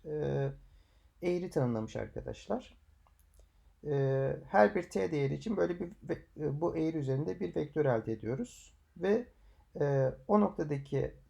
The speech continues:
türev bize bu, e, eğrinin teğet vektörünü veriyor.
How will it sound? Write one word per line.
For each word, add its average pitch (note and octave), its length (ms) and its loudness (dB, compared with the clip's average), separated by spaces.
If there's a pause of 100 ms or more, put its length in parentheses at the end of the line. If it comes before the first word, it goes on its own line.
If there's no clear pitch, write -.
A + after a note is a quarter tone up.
(120)
türev F#3 340 2 (680)
bize A3 300 2
bu, A#3 180 2
e, - 40 -4 (580)
eğrinin D#3 580 -2 (180)
teğet G#3 380 4
vektörünü A#2 600 0 (480)
veriyor. G2+ 480 -6